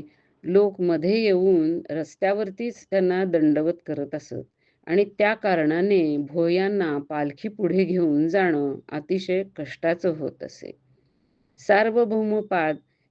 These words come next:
हे अशा प्रकारे वक्ता म्हणून तर श्रेष्ठच होते, प्रभावीच होते,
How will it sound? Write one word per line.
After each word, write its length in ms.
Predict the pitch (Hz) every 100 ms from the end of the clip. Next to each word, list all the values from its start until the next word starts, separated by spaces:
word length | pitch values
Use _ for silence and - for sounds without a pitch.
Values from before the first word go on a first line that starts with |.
| -
हे 100 | 208
अशा 340 | - 165 190 196
प्रकारे 520 | 196 196 196 202 185 143 - 139
वक्ता 440 | 151 147 - 190
म्हणून 500 | 214 208 226 185 160 -
तर 180 | 175 185
श्रेष्ठच 640 | - 208 214 - 269 247
होते, 280 | 202 180 160
प्रभावीच 640 | 160 196 156 170 220 220
होते, 300 | 220 - 131